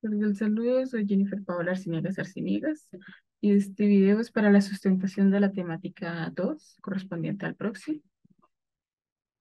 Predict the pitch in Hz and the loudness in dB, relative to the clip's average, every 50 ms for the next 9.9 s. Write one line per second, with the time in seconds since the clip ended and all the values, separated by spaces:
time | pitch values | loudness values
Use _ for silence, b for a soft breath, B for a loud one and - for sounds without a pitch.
0 | _ _ _ _ _ _ _ _ _ _ _ _ _ _ _ _ _ _ _ _ | _ _ _ _ _ _ _ _ _ _ _ _ _ _ _ _ _ _ _ _
1 | _ _ _ _ _ _ _ _ _ _ _ _ _ _ _ _ _ _ _ _ | _ _ _ _ _ _ _ _ _ _ _ _ _ _ _ _ _ _ _ _
2 | _ _ _ _ - - 214 214 208 202 202 202 196 196 196 - 220 214 196 - | _ _ _ _ -6 -2 0 4 6 6 8 8 8 8 6 6 4 2 2 2
3 | 202 208 214 220 220 202 - 240 240 233 - 240 214 208 196 202 214 220 196 226 | 2 2 2 2 0 -2 0 -2 -2 0 0 0 2 2 2 2 0 0 -2 -2
4 | 220 214 202 208 202 202 196 190 185 185 185 185 - 202 196 214 208 - 208 202 | -2 0 0 2 4 4 4 4 2 -2 -6 -4 -2 0 0 0 0 -2 -4 -2
5 | 196 208 196 185 165 175 196 - 190 170 175 190 185 - 190 185 190 180 180 185 | -2 -2 -2 -2 -2 -4 -6 -6 -8 -8 -8 -8 -4 -4 -4 -2 -2 -4 -2 0
6 | 190 196 202 196 185 190 - - 180 180 185 - - 185 180 180 180 _ _ - | 0 0 0 0 -2 -4 -8 -10 -10 -10 -10 -12 -10 -10 -10 -12 -14 _ _ -14
7 | 202 185 190 - 185 180 180 180 175 180 185 185 - 185 180 190 190 - 196 196 | -14 -12 -8 -8 -8 -6 -6 -8 -12 -14 -14 -10 -8 -8 -8 -8 -10 -6 -4 -2
8 | 190 196 196 202 202 202 190 185 190 - - - 185 185 185 208 202 233 247 _ | -2 0 2 2 2 0 0 -4 -6 -10 -10 -10 -10 -8 -6 -4 -6 -6 -6 _
9 | _ b b b b _ _ _ _ _ _ _ _ - 196 190 185 185 | _ b b b b _ _ _ _ _ _ _ _ -8 -6 -4 -4 -4